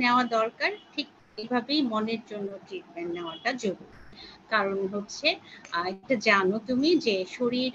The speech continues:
আর মন দুটাকে কিন্তু আলাদা করা যায় না, দুটা আসলে একসাথে। আমাদের যেমন বডি পার্ট যদি আমি বলি, আমার চোখ, কান, নাক, মুখ, হ্যাঁ, এটা যদি বডি পার্ট হয়ে থাকে,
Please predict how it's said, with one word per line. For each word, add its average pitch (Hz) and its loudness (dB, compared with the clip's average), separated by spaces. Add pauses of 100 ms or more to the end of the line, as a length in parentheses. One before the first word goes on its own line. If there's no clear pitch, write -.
(120)
আর 202 2 (100)
মন 214 -4 (100)
দুটাকে 214 -8 (100)
কিন্তু 233 -4 (120)
আলাদা 185 -2 (100)
করা 170 -2 (100)
যায় 165 -4
না, 160 -18 (280)
দুটা 208 -2 (500)
আসলে 208 -4 (160)
একসাথে। - -4 (260)
আমাদের 208 0 (680)
যেমন 196 2 (960)
বডি 202 4 (140)
পার্ট 208 10 (120)
যদি 220 0 (100)
আমি 190 2 (140)
বলি, 180 -2 (280)
আমার 202 0 (160)
চোখ, 220 0 (240)
কান, 202 4 (140)
নাক, 190 0 (200)
মুখ, 202 -2 (500)
হ্যাঁ, 381 6 (460)
এটা 208 -2
যদি 233 -2 (120)
বডি 190 2 (140)
পার্ট 202 4
হয়ে 214 -2
থাকে, 165 -6